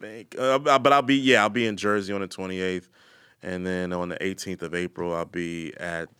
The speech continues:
the Del Lago Casino and Resort in Waterloo, New York. So if you're near, if your listeners, you got listeners in, uh, Syracuse or Rochester, I'll be there.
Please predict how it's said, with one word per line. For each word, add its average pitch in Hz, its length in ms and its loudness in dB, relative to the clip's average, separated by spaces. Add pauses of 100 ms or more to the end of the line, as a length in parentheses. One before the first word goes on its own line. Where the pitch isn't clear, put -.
the 82 380 -10
Del 87 240 -6
Lago 87 380 -2
Casino 85 640 -10
and 80 160 -12
Resort 82 500 -8
in 78 400 -14 (600)
Waterloo, 90 520 0
New 85 100 -6
York. 82 360 -6
So 92 120 -2
if 92 120 -2
you're 107 140 2
near, 98 280 2
if 90 120 -4
your 98 140 2
listeners, 95 520 -2
you 98 80 -8
got 90 200 2
listeners 90 420 -6
in, 87 200 -6
uh, 82 360 -6 (400)
Syracuse 101 720 2
or 85 80 -4
Rochester, 85 840 -2 (640)
I'll 85 120 -8
be 85 180 -6
there. 76 240 -8